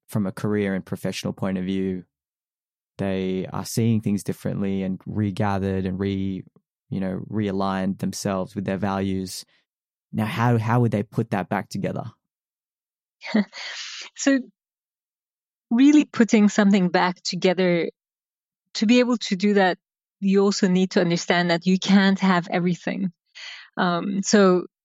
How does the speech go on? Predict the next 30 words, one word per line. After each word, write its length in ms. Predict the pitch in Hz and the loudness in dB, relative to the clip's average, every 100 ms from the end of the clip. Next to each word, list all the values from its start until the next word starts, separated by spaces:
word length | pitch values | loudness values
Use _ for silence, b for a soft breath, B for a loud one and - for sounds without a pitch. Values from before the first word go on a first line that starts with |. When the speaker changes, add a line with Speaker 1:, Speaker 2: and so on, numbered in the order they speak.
| _ _ _ _ _ | _ _ _ _ _
Speaker 2:
it's 260 | 226 202 - | -2 0 2
just 240 | 247 - | 0 2
like 220 | 214 196 202 | 2 2 2
in 100 | 170 | 0
design, 640 | 170 160 170 165 160 170 | 0 2 0 0 -2 2
there's 240 | 180 185 196 - | 4 4 0 -2
always 600 | 185 202 202 185 175 175 | 2 6 6 6 4 2
some 420 | - - 202 196 185 | 0 -2 2 2 0
compromise. 880 | - 185 175 185 170 - - 175 170 | 2 0 2 2 2 0 -2 -4 -2
And 160 | 180 180 | -2 -2
so 480 | - 190 180 185 - _ _ _ | 2 4 4 2 -4 _ _ _
what's 420 | - 190 190 185 - | -4 2 2 2 -2
key 340 | - 226 214 | 0 4 4
to 560 | - - 202 185 180 175 B B B - | 2 -2 2 4 2 0 B B B 6
reconstruction 880 | 196 196 196 - 185 - - 185 170 | 6 6 2 2 0 2 2 4 4
is 320 | 175 170 160 B B B _ | 4 2 0 B B B _
knowing 840 | - 196 190 196 202 202 180 175 170 | 6 10 10 10 8 6 6 2 0
what 240 | - 190 170 | 2 2 4
matters 500 | 180 175 170 165 - | 2 4 2 0 -6
to 80 | 175 | -6
you 380 | 156 143 151 165 _ _ - | -4 -4 -6 -12 _ _ -4
and 200 | 185 180 - | -2 -2 -6
putting 500 | - 196 - 185 185 | -2 -2 2 0 0
them 540 | 156 170 160 165 165 175 - | 0 2 4 2 -4 -6 -4
at 160 | 180 180 | -2 0
the 100 | 185 | -2
top 320 | - 175 175 | 0 0 2
of 140 | 185 165 | 0 0
your 120 | 160 | 2
list, 520 | 151 214 - - - | 2 0 -2 -20 -20